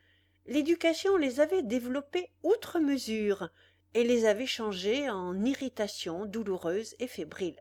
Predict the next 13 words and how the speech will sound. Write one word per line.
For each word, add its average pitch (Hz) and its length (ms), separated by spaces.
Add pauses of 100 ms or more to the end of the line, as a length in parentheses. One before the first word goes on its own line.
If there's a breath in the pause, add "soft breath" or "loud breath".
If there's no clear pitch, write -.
(800)
Ce - 140
caractère 160 720
ardent, 170 600 (360 soft breath)
cette - 340
âme 156 320 (120)
impressionnable, 202 1040 (440 soft breath)
aurait 302 320
eu 330 80
besoin 269 540
d'un 226 260
ordre 208 360
d'idées 190 640
calmantes, 196 760